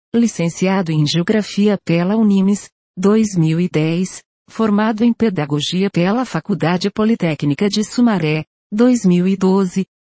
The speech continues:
pós-graduado em Educação Especial e em Alfabetização e Letramento pela Faculdade Brasil, especialização em Educação e Direitos Humanos, Instituto Federal de Educação Travesson São Paulo.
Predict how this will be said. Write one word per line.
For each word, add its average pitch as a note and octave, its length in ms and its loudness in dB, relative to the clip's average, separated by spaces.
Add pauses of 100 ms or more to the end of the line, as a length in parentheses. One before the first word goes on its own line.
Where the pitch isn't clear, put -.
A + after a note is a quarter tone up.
pós-graduado G#3+ 880 0
em E3 180 2
Educação G#3 640 0
Especial G#3 720 -2
e C#3 60 2
em C#3 120 2
Alfabetização G3 1040 0
e F3 60 2
Letramento A3 680 0
pela G3 360 0
Faculdade E3 720 -2
Brasil, D#3 540 0 (280)
especialização F#3+ 1080 -2
em A#3 100 4
Educação G3 680 0
e F3+ 60 0
Direitos E3+ 800 -2 (680)
Humanos, F#3+ 600 0 (260)
Instituto D#3 680 -2
Federal G3 520 -2
de C#3+ 140 -4
Educação F#3+ 680 -2
Travesson F3 540 0
São A3+ 260 2
Paulo. D3+ 520 0